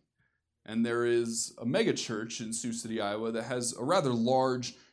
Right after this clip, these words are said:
youth group, probably one of the largest ones in the city, where there's several hundred teens that gather on a Wednesday night.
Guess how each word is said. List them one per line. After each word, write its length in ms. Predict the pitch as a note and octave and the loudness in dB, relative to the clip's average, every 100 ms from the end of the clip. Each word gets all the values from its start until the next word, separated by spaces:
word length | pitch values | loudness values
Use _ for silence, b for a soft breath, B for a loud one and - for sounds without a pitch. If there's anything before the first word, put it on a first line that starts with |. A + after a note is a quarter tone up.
| - | -4
youth 300 | A#2+ C#3 - | 0 0 0
group, 220 | A2+ B2+ | -4 0
probably 240 | D#3+ D#3+ | 0 2
one 180 | C3 C#3 | 2 2
of 80 | C3 | 0
the 60 | A#2 | 0
largest 420 | A#2+ C3+ C3 - | 0 0 -2 -2
ones 220 | B2+ A#2 | -4 -2
in 80 | A2+ | -2
the 60 | |
city, 360 | G#2 - B2+ A#2+ | -2 -2 -2 -2
where 140 | B2 | -2
there's 200 | A2+ A#2 | -2 -4
several 300 | - B2+ A#2 | -2 -2 -2
hundred 460 | G#2+ C3+ A#2+ A#2 A2 | -4 -2 0 -2 -4
teens 400 | - B2 A#2+ A2+ | 0 2 2 0
that 160 | A2+ A#2 | -2 -2
gather 420 | A2+ A2+ A2+ A2 | -2 0 -2 -4
on 80 | A2 | -4
a 60 | |
Wednesday 360 | G#2+ A2 A2 G2 | -4 -4 -4 -6
night. 380 | G#2 G2+ G2+ | -6 -6 -6